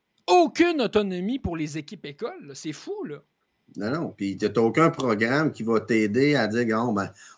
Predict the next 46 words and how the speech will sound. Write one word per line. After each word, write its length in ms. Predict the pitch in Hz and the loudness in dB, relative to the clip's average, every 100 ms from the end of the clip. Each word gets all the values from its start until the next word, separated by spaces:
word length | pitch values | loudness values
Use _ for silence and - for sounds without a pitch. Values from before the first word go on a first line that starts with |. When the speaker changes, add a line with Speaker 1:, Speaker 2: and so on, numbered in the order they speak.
| - | -4
Speaker 2:
on 120 | 101 | -2
sort 220 | 101 139 | 2 2
un 80 | 131 | 2
petit 100 | - | 0
programme, 480 | - 117 117 135 131 | -2 0 2 4 2
on 40 | |
se 120 | 110 | 2
met 60 | 135 | 0
de 40 | |
l'argent 220 | 120 113 127 | 2 2 0
de 80 | |
côté, 580 | 117 123 110 135 139 139 | 0 0 0 4 6 6
on 160 | 131 107 | 4 2
veut 100 | 117 | 4
acheter 260 | 113 - | 2 2
quelque 100 | 123 | 2
chose 160 | 117 127 | 2 0
de 80 | 127 | -2
plus 140 | - | -2
gros, 440 | 113 113 139 143 127 | -2 2 6 6 4
on 80 | |
veut, 380 | 104 123 123 120 | 4 4 6 4
euh, 120 | 110 104 - - _ 104 | 2 -2 -8 -20 _ -4
euh, 300 | 98 95 101 | -2 0 2
une 100 | 110 | 4
année, 200 | 117 143 | 6 6
on 140 | 127 | 4
pousse 280 | 120 135 127 | 2 0 2
un 80 | 123 | 0
peu 120 | 123 | 0
plus 220 | 139 143 | 2 2
pour, 220 | - 120 | 0 -4
euh, 460 | 110 104 101 101 101 | -2 0 -2 0 0
l'intégration. » 680 | 110 120 127 120 117 104 151 117 - | 0 0 0 0 -2 -2 -2 -4 -8
Non, 440 | 95 98 117 120 - _ - | -8 -4 -2 -4 -6 _ -18
non. 420 | 101 87 87 101 | -16 -14 -14 -16
C'est, 420 | - - 50 - _ _ _ _ _ | -18 -16 -16 -18 _ _ _ _ _
faut 120 | 113 | -8
que 80 | 107 | 0
tout 100 | 156 | 4
le 60 | |
monde 180 | 143 151 | 6 6
soit 160 | 147 135 | 6 4
pareil, 600 | 139 127 131 143 147 143 | 6 4 6 4 4 0
puis 120 | - | -4
faut 240 | - 117 | -6 -6